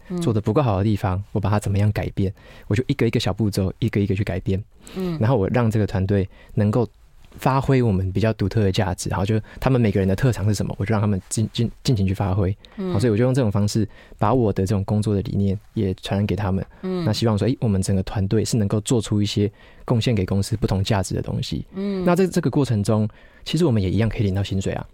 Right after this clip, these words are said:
Speaker 1: 嗯。
Speaker 2: 可是我们自己在做的时候，我们的那种成就感是不一样的。
Speaker 1: 对，对，对。
Speaker 2: 我会觉得说，诶，我们很特别啊，我们在做一些以前不是这样做事情的方式，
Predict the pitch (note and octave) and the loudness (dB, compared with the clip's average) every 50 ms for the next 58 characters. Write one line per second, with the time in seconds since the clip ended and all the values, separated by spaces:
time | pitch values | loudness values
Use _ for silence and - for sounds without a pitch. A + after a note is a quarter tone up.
0 | - - G3+ G#3 G#3 G3 F#3 E3+ A#2 - G3 F3 B2 G#2+ G2 G#2 - D3+ B2 G#2+ | -8 -6 -2 -2 -2 0 0 0 2 2 2 2 2 2 2 2 0 0 0 0
1 | F#2+ A2+ A2 - - A#2 G#2 G2 - - G2 G#2 G#2 G2+ - - - A#2 A2 G2 | 0 0 0 0 0 0 0 0 0 0 0 0 0 0 -2 -4 -4 -2 -2 0
2 | G2 F#2+ G2 - G#2+ G2+ - A2 F#2+ - G2 G2 A2 A#2 G#2 F2 F2+ - G#2+ - | 0 -2 -2 0 0 0 0 0 -2 -2 -2 0 0 0 0 -2 -4 -6 -6 -4
3 | - G2+ F#2+ F#2+ F#2+ - - - - F#3 E3 - - D#3 - - - A3 - - | -4 -2 -2 -2 -2 -2 -2 -2 -2 -4 -4 -4 -4 -4 -4 -4 -6 -2 0 2
4 | D3+ E3+ D#3 C#3 C#3 D#3+ F#3 F#3+ G3 - - - - - - B2+ A#2+ B2 A#2 G#2 | 2 4 4 2 2 2 0 0 -2 -4 -10 -20 -20 -6 -2 0 2 2 2 2
5 | G2 D#3+ F3 C3 - G#2 F#2+ F#2+ - - G#2 G#2 G#2 G#2 C#3+ C#3 - C#3+ C3+ B2+ | 2 2 2 2 2 0 0 0 0 0 0 0 0 0 -2 -2 0 2 2 2
6 | A#2+ - A#2 A#2 A#2 - - - - - - - - A2 G2+ - - A2+ G#2+ - | 2 2 0 0 0 -4 -8 -18 -20 -20 -14 -6 -4 -4 -2 0 0 0 0 0
7 | - - E3+ C3 D3+ C3+ B2 C3 A#2+ A2 A#2+ G2+ G2 G2 - - G2 F#2+ F#2+ - | 2 2 2 4 2 2 2 2 2 0 0 0 -2 -2 -2 -2 -2 0 0 -2
8 | F#2+ | -4